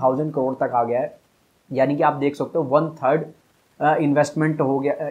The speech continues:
one third हो गया जो volume होता है cash market में, जो लोग delivery based buying करते थे।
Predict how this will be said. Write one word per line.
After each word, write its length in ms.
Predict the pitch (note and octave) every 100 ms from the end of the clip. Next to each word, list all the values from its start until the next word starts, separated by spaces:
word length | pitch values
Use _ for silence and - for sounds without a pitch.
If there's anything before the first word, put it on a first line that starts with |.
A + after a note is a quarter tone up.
| -
one 180 | C3 D#3+
third 280 | E3 D#3+ D#3
हो 100 | D3+
गया 260 | C#3+ C#3+
जो 140 | C#3+ D3+
volume 360 | B2+ B2+ D3
होता 240 | C#3 B2 C3+
है 60 |
cash 240 | C3 C3 -
market 320 | B2 A#2 A#2+
में, 80 | C3+
जो 100 | C3+
लोग 280 | C3 C3+ - _ -
delivery 340 | A#2+ C#3+ D3 D3
based 260 | C#3+ C#3+
buying 220 | C3 C3
करते 280 | B2+ A#2+ A#2+
थे। 200 | A#2+ D#3+